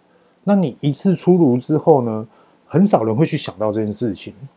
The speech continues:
当你可以一次出炉四十颗了之后，完了，你再来设定你的包装、你的售价、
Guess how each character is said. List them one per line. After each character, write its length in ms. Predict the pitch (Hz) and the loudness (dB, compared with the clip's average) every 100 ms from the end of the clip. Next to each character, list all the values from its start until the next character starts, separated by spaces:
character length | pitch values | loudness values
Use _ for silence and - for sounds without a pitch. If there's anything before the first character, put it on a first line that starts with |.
| _ _ _ _ _ _ _ _ _ _ | _ _ _ _ _ _ _ _ _ _
当 220 | 175 208 | 2 6
你 120 | 180 | 6
可 160 | 117 175 | 4 4
以 100 | 160 117 | 4 2
一 100 | 127 | -6
次 200 | - 165 | -2 -4
出 240 | - 147 | 0 0
炉 180 | 135 104 | 2 -2
四 300 | - - 190 | -4 0 0
十 200 | - 120 | 0 -6
颗 220 | 107 135 | -2 0
了 120 | 127 113 | 2 0
之 200 | 117 113 | -2 -2
后， 300 | 127 98 - _ _ _ _ _ | -2 -4 -8 _ _ _ _ _
完 320 | 120 123 120 | -4 -2 0
了， 220 | 131 113 104 _ - | 0 0 -2 _ -8
你 200 | 110 98 | -6 -4
再 220 | 156 139 | -2 -2
来 160 | 107 | -2
设 280 | 110 - 131 | -2 2 2
定 300 | - 131 107 90 _ | 2 -4 -4 -10 _
你 180 | 120 104 | -8 -6
的 140 | 104 | -6
包 300 | - 123 120 | -2 2 2
装、 440 | 123 - 107 110 113 _ _ - | 2 -2 -4 -6 -14 _ _ -8
你 220 | 127 104 | -4 -4
的 100 | 92 | -6
售 380 | 95 - 143 104 | -8 0 2 2
价、 360 | - 123 87 | 0 -2 -2